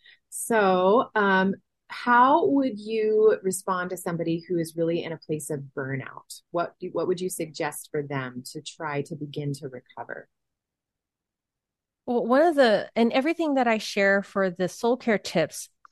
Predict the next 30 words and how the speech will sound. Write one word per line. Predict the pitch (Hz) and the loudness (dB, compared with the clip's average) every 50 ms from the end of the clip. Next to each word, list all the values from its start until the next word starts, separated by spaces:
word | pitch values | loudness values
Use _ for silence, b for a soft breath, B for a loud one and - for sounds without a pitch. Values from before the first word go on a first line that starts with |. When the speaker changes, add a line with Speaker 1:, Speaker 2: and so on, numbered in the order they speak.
| _ _ - | _ _ -12
Speaker 1:
Mm-hmm. | 196 185 | -6 -4
Speaker 2:
because | 190 190 180 - 240 254 254 226 | -4 -4 -4 0 0 0 2 2
they're | 226 214 | 2 0
soul | 208 - - 254 285 285 | 0 2 2 2 2 4
care, | - 254 220 | 4 4 4
not | 214 196 190 | 4 4 2
just | - 185 - | 0 -4 -2
self-care, | - 247 254 254 - - 226 196 185 | 2 2 2 2 0 -2 0 2 2
I | 175 - - - | 2 2 0 0
always | 208 226 233 254 254 247 | 2 2 4 2 2 2
want | 233 226 226 220 | 0 0 0 0
to | 208 | 0
bring | 202 202 202 196 | 0 0 0 0
in | 196 190 180 | 0 0 -2
scripture. | - - - 190 185 - - - - 160 151 160 _ B B B B B B B | -4 -6 -4 -4 -4 -2 -4 -4 -2 -2 -2 -2 _ B B B B B B B
So | B - - 233 220 214 196 | B 2 4 6 6 6 4
there's | 180 190 220 220 208 214 | 2 2 0 0 2 0
this | 220 - - | -4 -4 -4
wonderful | 202 208 214 220 233 240 233 254 247 233 | -2 0 2 2 2 0 0 0 -2 -2
story | - - 214 196 190 196 | -2 -2 0 2 2 2
that | 190 190 180 | 2 2 2
I | 180 185 | 2 0
love | 180 175 175 170 165 165 | 0 0 0 0 0 -2
in | 185 175 170 | -2 -4 -4
scripture | - - - 214 202 - - - 185 | -4 -4 -4 -4 -4 -2 -2 -2 0
where | 175 180 175 170 - - - | 2 2 2 0 0 -2 -2
a | - 190 | -2 -2
little | 196 196 202 220 247 262 | 0 0 2 2 2 2
girl | 208 - - 190 180 185 190 196 190 | 0 0 0 0 2 4 2 2 2
was | 185 185 175 165 - | 2 0 0 -2 -4